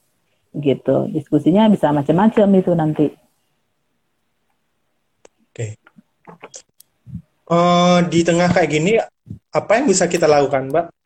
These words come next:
Speaker 2: Misalnya gerakan rakyat seperti apa yang bisa kita lakukan? Karena kan sejauh ini cuma online-online seperti ini saja kan yang bisa kita lakukan, karena kita nggak boleh keluar, kayak gitu.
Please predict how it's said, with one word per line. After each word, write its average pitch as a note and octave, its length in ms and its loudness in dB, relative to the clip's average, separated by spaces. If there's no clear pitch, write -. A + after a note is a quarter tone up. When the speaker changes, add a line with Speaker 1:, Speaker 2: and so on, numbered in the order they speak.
Speaker 2:
Misalnya D3 520 0
gerakan C#3 400 0
rakyat C#3+ 400 -4
seperti - 280 -4
apa C3 200 0
yang E3+ 120 2
bisa D3 120 -2
kita C#3+ 160 0
lakukan? A#2+ 520 -2
Karena D3 160 0
kan G3+ 240 0
sejauh C#3+ 560 -2
ini D3 240 -2
cuma C#3+ 400 -2
online-online C3+ 640 0
seperti C3+ 400 -2
ini C#3 80 -2
saja C#3+ 240 -2
kan E3+ 160 0
yang C3+ 160 -4
bisa C3+ 80 -6
kita B2+ 160 -8
lakukan, B2+ 320 -6
karena C#3 320 -4
kita D3+ 160 -4
nggak B2+ 160 -2
boleh B2 160 -4
keluar, E3 480 0
kayak A#2+ 240 -12
gitu. B2 240 -12